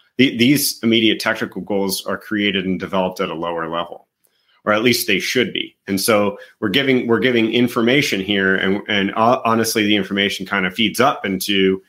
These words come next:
where we're at. As you said, it informs us about the validity of our intermediate goals, and that information around intermediate goals tends to sit at a higher level in our organization. So these signal flares go up, and everybody's like, "It'll be fine. Here's more budget.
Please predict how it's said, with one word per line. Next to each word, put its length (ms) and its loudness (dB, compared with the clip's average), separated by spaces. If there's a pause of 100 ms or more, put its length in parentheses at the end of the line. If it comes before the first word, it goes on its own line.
(220)
where 180 2
we're 120 4
at. 240 2
As 120 -2
you 80 -4
said, 240 0
it 80 0
informs 320 -4
us 120 -6
about 200 -4
the 180 0 (160)
validity 640 0
of 120 -4
our 180 -4
intermediate 580 2
goals, 540 -4
and 320 -2 (380)
that 160 2
information 520 2
around 140 4
intermediate 560 2
goals 260 -2
tends 280 -4
to 80 -10
sit 180 -2
at 100 2
a 60 2
higher 340 2
level 320 2
in 60 2
our 160 -2
organization. 640 -8
So 220 -2
these 200 2
signal 360 4
flares 340 4
go 180 6
up, 140 2
and 80 2
everybody's 400 2
like, 260 -2
"It'll 260 2
be 160 -2
fine. 500 4
Here's 260 2
more 160 2
budget. 480 2